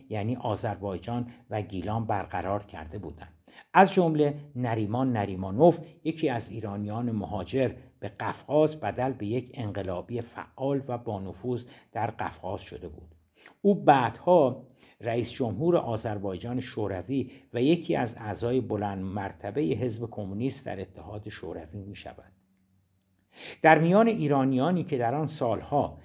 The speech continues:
برای کار، تجارت و امور دیگر عمدتاً از گیلان و آذربایجان به قفقاز می‌رفتند، امثال نریمانوف بسیار زیاد بودند.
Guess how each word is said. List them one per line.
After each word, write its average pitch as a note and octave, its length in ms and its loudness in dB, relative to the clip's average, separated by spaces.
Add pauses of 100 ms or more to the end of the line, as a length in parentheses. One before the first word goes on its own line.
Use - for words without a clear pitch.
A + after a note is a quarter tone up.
(180)
برای C3 560 2
کار، D3 480 2
تجارت A2+ 760 -4 (300)
و A2+ 40 0
امور C#3+ 520 0
دیگر A2 440 -2 (160)
عمدتاً A#2 420 -2
از D#3 320 -4
گیلان A#2+ 360 -4
و G#2+ 80 -2
آذربایجان G2+ 880 -4 (360)
به A#2 80 -4
قفقاز D3 680 0
می‌رفتند، A2 760 -4 (300)
امثال F3 800 0
نریمانوف A#2+ 880 2 (300)
بسیار B2 640 -4
زیاد F#2+ 560 -4
بودند. D2+ 360 -12